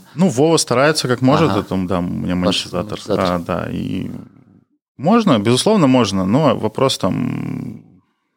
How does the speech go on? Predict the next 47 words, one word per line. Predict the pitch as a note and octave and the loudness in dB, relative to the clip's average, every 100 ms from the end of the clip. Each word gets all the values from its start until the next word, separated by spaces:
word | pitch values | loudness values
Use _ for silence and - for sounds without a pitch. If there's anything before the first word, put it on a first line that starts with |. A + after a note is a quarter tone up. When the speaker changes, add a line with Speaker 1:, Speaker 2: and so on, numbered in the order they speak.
| _ _ _ | _ _ _
Speaker 1:
куда | B2+ C#3+ | 2 2
это | B2 G#2+ | 2 0
приведёт. | A2 G#2+ F#2 F#2 | 2 0 0 -4
То | - | -8
есть | - | 0
можно | C3+ C3+ C3+ | 2 4 4
намонетизировать | C3 C3+ C3+ C#3 D3+ C3 | 6 4 4 2 4 4
так, | D3 E3 | 2 -2
что | - | -2
потерять | G#2+ - A2+ A2+ | -4 0 0 0
трафик. | - F#2+ F#2+ - | -2 -4 -4 -8
Приходится | - G2+ A#2+ A#2 - | -4 -2 0 0 0
вот | F#2 | -2
балансировать, | F#2 G2 F#2+ - F#2 F2+ - - | 0 0 0 0 -2 -2 -4 -4
э, | - | -4
условно, | - - - G2 F2+ | -4 -4 -2 -2 -4
там, | - - - | -6 -12 -12
потому | - F#2 | -8 -6
что | - G2+ | -2 0
есть | G2 - | 0 0
там | F#2+ | 0
ряд | G2 - | 0 -2
фильтров | - F#2+ - - - | -4 -2 -2 -4 -6
у | F#2 E2+ | -6 -10
Гугла, | G2 A2 D#3 D#3 | -8 -2 2 2
есть | A#2+ - - | 2 0 0
там | - | 0
Speaker 2:
Мгм. | A2+ | 2
Speaker 1:
ряд | G#2+ A2+ | 0 0
фильтров | - F2+ - - | -4 -4 -6 -8
у | |
Яндекса, | G#2 C3+ C3 A#2 - - F2 - - | -2 2 2 0 -2 -2 -2 -4 -6
и | - - | -10 -16
там | - - - _ _ | -20 -20 -20 _ _
всякие, | - - - G#2+ F#2 | -8 -8 -4 -4 -2
ну, | A2 G2 - | -2 -4 -6
которые | F#2+ G2 F#2+ | -2 0 0
лучше | F#2 - | 0 2
не | F#2+ | 2
нарушать. | F#2 - - - - | 2 -2 -4 -8 -12
А | - - E2+ - E2 - - | -14 -10 -6 -4 -2 -2 0
Speaker 2:
Ты | B2+ | 0
участвовал | A#2+ F#3 F#3 D3 | 2 0 2 2
непосредственно | B2+ B2 C#3 B2+ - | 2 -2 0 -2 -2
в | - | -2
покупке | A2+ A2 - | -2 0 -2
проектов? | - G#2+ E2+ F#2 | -2 -2 -4 -8